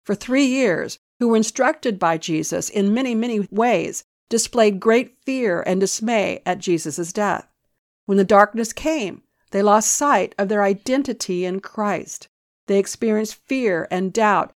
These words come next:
and Peter openly rejected Jesus. Peter and us today could benefit from the old adage, "Do not fear in the dark what has been revealed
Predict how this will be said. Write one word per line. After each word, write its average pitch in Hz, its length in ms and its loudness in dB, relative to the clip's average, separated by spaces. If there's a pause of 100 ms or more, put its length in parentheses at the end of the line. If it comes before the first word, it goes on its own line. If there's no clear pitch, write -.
(120)
and 190 220 -6
Peter 269 400 0
openly 240 420 4
rejected 262 520 -2
Jesus. - 600 -8 (500)
Peter 240 560 0
and 190 100 2
us 220 140 4
today 208 480 4
could 220 300 -4
benefit 226 440 0
from - 120 -4
the 180 120 -2
old 190 240 0
adage, 185 560 0 (360)
"Do 196 120 0
not 202 280 0
fear 214 480 -4
in 180 100 -4
the 202 80 -2
dark 208 580 0 (320)
what 180 120 0
has 180 80 0
been 190 180 -2
revealed 190 720 -2